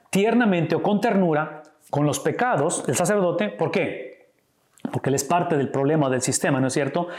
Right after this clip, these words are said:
Él también es pecador. No toma honra personal, no se acredita a sí mismo,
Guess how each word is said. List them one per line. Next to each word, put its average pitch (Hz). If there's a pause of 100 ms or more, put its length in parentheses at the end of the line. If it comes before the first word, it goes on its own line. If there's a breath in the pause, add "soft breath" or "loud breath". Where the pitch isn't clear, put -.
(140 loud breath)
Él 127
también 143
es 131
pecador. 151 (320 loud breath)
No 175
toma 196
honra 196
personal, 180
no 156
se 190
acredita 175
a -
sí 208
mismo, 170